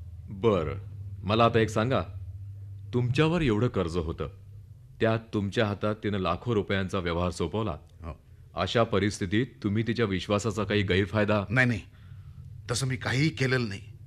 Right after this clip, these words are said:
Speaker 2: कारण माझ्या कामाचा भरपूर मोबदला मला कमलादेवी देत होत्या. आणि दुसरं म्हणजे माझ्या साऱ्या कर्जाची जबाबदारी तिनं स्वतःवर घेतली होती.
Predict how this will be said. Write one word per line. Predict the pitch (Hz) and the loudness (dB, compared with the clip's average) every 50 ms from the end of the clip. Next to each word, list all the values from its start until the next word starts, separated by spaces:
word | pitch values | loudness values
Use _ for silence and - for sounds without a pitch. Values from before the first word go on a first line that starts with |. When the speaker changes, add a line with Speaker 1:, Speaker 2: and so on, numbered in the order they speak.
| - - - - - - - - - - - - - - - - - - - | -20 -20 -18 -18 -18 -18 -18 -20 -20 -16 -14 -14 -14 -14 -14 -16 -14 -10 -6
Speaker 2:
कारण | 87 95 101 98 | -4 -4 -2 -2
माझ्या | 90 87 92 90 95 | -2 -4 -4 -4 -6
कामाचा | 95 - 90 82 85 92 92 107 104 | -6 -6 -8 -8 -6 -6 -6 -6 -6
भरपूर | 90 - - - 95 - - 147 170 160 | -6 -6 -8 -8 -8 -4 0 2 2 2
मोबदला | 156 123 110 107 104 104 127 110 110 123 120 | 2 0 0 0 0 0 0 0 0 -2 -4
मला | 107 98 95 92 | -2 -4 -6 -6
कमलादेवी | 85 - 92 90 90 92 90 82 82 82 | -4 -4 -4 -4 -4 -6 -6 -6 -8 -10
देत | 82 80 80 82 | -10 -10 -10 -10
होत्या. | 82 71 76 80 - - - - - - - - - - - - - - - - - - - - - - - - - - - | -12 -12 -12 -14 -14 -14 -16 -18 -18 -18 -18 -18 -18 -18 -18 -20 -20 -20 -20 -18 -16 -16 -16 -16 -16 -16 -16 -16 -14 -10 -6
आणि | - 110 107 | -4 -4 -2
दुसरं | 90 101 90 - 107 113 | -2 -2 -4 -2 -2 0
म्हणजे | 110 107 120 143 143 107 131 - - - - - - - - - - - - - - | 0 0 0 2 2 0 0 -2 -6 -14 -16 -16 -16 -16 -14 -16 -16 -16 -14 -10 -8
माझ्या | 95 98 95 92 110 113 | -6 -4 -2 -2 -2 -2
साऱ्या | - - 98 92 98 101 113 147 | -2 -2 -2 0 0 2 2 0
कर्जाची | 139 - 117 107 110 95 123 123 123 123 139 | 0 0 -2 -2 0 2 2 2 2 2 -2
जबाबदारी | 120 104 104 110 113 120 107 123 117 113 120 156 185 - - - - - - - - - - - - - | -2 0 0 2 2 2 2 0 0 2 2 0 0 -2 -4 -8 -12 -12 -12 -12 -12 -12 -12 -12 -10 -6
तिनं | - 110 113 143 175 | -4 -2 0 0 0
स्वतःवर | 170 - - 110 104 98 110 110 113 101 | 0 0 0 0 0 0 0 0 0 0
घेतली | 87 80 101 95 98 95 | 0 -4 -6 -4 -4 -6
होती. | 95 90 - - 82 - | -6 -6 -8 -8 -8 -8